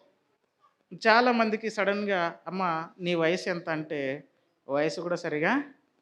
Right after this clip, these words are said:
చెప్పలేరు. ఒక పెద్ద ఆయన, ఒక అరవై ఏళ్ళైన ఆయన వెళ్ళి,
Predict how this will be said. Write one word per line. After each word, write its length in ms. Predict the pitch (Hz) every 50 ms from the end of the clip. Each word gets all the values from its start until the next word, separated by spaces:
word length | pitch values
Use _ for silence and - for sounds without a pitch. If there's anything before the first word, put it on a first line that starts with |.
| _ _ _ _ _ _ _ _ _ _ - -
చెప్పలేరు. 540 | 131 135 - 143 143 143 135 120 107 98 - - _ _ _ _ _ _ _ _ _ _ _ _ _ _ _ _ _ _ _ _ _ _ _ _ _ _ _ _ _ _ _ _ _ _ _ _ -
ఒక 160 | 143 147 139
పెద్ద 340 | 170 175 180 175 175 170 190
ఆయన, 200 | 196 196 196 190
ఒక 140 | 185 180 175
అరవై 300 | 170 170 170 170 175 170
ఏళ్ళైన 380 | 170 175 180 185 185 185 185
ఆయన 200 | 185 180 175 170
వెళ్ళి, 560 | 170 165 165 170 170 165 156 151 151 147 156